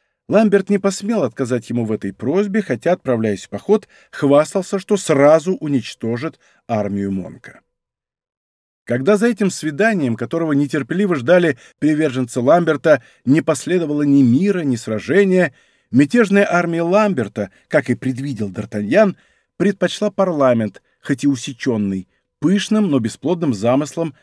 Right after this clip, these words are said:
своего генерала. Вспоминались сытные лондонские обеды, эль и херес, которыми горожане почивали солдат, своих друзей.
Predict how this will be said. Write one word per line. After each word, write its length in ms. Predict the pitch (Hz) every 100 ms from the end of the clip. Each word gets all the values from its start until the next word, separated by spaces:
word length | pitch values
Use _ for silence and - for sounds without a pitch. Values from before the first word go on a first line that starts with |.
| _
своего 520 | - 139 139 113 101
генерала. 640 | 95 98 90 76 - - _ _ _ _ _ _ _ _ _ _ _ _ _ _
Вспоминались 680 | - - 143 180 247 226 190
сытные 540 | - - 247 202 202
лондонские 800 | 180 175 208 180 175 - 160 160
обеды, 760 | 139 135 101 113 101 71 - _ _ _ -
эль 360 | 151 180 170
и 100 | -
херес, 640 | 107 - 180 196 175 - - _ _
которыми 380 | 151 165 156 147
горожане 640 | 127 143 110 135 180 175
почивали 500 | - 147 123 123 107
солдат, 640 | 92 101 95 92 147 - _ _
своих 400 | - 123 113 104
друзей. 520 | 98 95 - 71 -